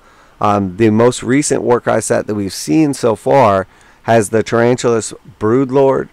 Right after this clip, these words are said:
or Brood, uh, I can't remember what it's called. Tarantulas Brood. They're, like, the, uh, spider cultists.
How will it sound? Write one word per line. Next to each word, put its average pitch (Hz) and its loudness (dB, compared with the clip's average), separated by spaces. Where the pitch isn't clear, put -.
or 117 2
Brood, 123 0
uh, 120 0
I - -14
can't 98 -10
remember 92 -8
what 90 -10
it's - -16
called. 82 -10
Tarantulas 120 0
Brood. 135 0
They're, 110 0
like, 104 0
the, 104 -2
uh, 98 0
spider 113 -2
cultists. 123 -2